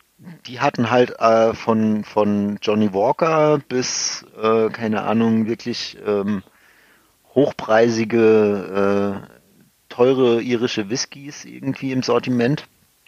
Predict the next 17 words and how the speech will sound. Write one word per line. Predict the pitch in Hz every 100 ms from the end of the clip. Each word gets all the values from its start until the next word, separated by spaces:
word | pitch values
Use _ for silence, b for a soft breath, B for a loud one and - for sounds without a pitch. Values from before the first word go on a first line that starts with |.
| _ - 101
Und | 107 107 107
wie | 110
das | 120 117
halt | 110
so | -
ist, | 92 131
ne, | 117 110
wenn | 101
du | 110
so | 104
einen | 101 98 - - 87
Messestand | 104 - 127 - 123 123
dann | 107
wieder | 101 98
abbaust | - - 127 139 -
und, | 107 95 - b b b b b b b _
ähm, | 104 104 107 104